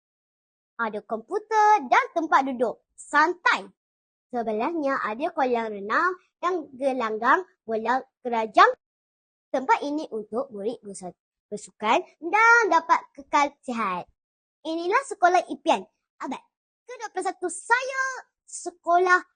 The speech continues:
Pintar, Hijau dan Penuh Teknologi. Saya ikut idea S D G, pendidikan berkualiti dan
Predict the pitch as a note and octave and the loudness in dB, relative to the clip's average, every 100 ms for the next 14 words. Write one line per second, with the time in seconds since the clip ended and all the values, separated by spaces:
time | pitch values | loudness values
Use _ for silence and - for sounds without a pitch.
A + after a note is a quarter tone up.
0 | _ E4+ E4+ E4+ C#4+ C#4+ C#4+ - - A4 | _ -6 -2 4 6 6 4 -4 -8 -8
1 | G#4 G#4+ G#4 G#4 C5+ C5+ F#4 F#4 F4+ F4+ | 2 4 4 2 -6 -6 -2 0 2 0
2 | - _ _ F4 E4 D4+ D4+ D4+ D4 C#4+ | -4 _ _ 0 2 0 -2 2 4 4
3 | A#3+ - - _ _ _ _ _ _ _ | 2 0 -20 _ _ _ _ _ _ _
4 | D4+ G4+ G4+ D4+ D4 C#4+ D4 C4 A#3+ A#3 | 2 2 2 -2 -4 -4 -2 -2 -2 -2
5 | C4 - B3 - _ _ A#3 A#3+ A3+ B3+ | -2 -4 -8 -10 _ _ -10 -8 -4 -4
6 | E4+ - _ A#3+ B3+ A#3+ G#3+ - C#4 F4+ | -4 -8 _ -4 -2 -2 -4 -2 0 0
7 | D4+ B3 A#3 - G#3+ G#3 G#3 A3 A#3 D4 | 0 -2 -4 -4 -4 -4 -6 -8 -8 -8
8 | A#3 G4 A4 | -6 0 0